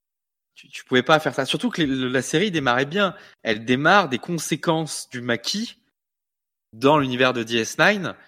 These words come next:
sur la, la fédération en elle-même. Donc ça, c'était intéressant. Et tu vois, je pense que,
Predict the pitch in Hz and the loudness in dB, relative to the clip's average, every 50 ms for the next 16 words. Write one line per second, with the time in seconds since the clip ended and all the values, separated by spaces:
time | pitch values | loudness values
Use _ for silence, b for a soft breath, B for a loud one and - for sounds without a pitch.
0 | b b b _ _ - - - - - - 175 180 170 143 123 120 120 117 - | b b b _ _ -10 -10 -8 -8 -4 0 2 4 6 6 6 6 6 4 4
1 | - 139 131 127 123 127 135 - - 170 165 156 143 143 135 131 113 107 95 90 | 2 2 4 4 4 2 0 -4 -6 -4 -4 -4 -4 -2 -2 -4 -4 -6 -8 -16
2 | _ _ _ _ _ _ _ _ _ _ _ _ _ - 107 104 - - 220 208 | _ _ _ _ _ _ _ _ _ _ _ _ _ -14 -12 -6 2 6 6 6
3 | - - 185 - - 135 127 120 - 135 139 139 - - 160 143 127 B B B | 6 6 -2 2 2 2 2 2 4 2 2 2 2 0 0 0 -2 B B B
4 | B B B - 143 - - 165 196 190 - - - - 196 190 - - - 127 | B B B -6 -6 -4 2 4 4 6 4 2 -2 -2 -2 -2 -2 0 -2 -2